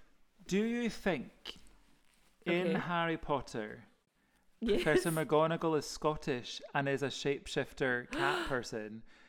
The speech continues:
Speaker 1: 'Cause she's constantly transfiguring herself into a wee cat.
Speaker 2: I never thought about that until now.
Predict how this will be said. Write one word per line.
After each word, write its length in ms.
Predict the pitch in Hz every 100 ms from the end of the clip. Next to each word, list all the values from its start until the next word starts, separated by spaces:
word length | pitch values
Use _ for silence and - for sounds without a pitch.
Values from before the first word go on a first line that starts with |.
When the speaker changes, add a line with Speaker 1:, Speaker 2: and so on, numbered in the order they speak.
| - -
Speaker 1:
'Cause 120 | 143
she's 260 | 175 185 -
constantly 500 | 180 190 - 175 175
transfiguring 680 | 170 156 - 170 180 170
herself 380 | 147 - 139 123
into 200 | 123 135
a 60 | 131
wee 120 | 131
cat. 460 | 147 160 143 113 - _ _ _ _ _ _ _ _ _ _ _ _ _ _ 180
Speaker 2:
I 220 | 185 226
never 580 | 240 220 190 180 202 196
thought 340 | - 175 170
about 320 | 196 226 208
that 220 | 208 196 165
until 280 | 170 175
now. 280 | 165 160 180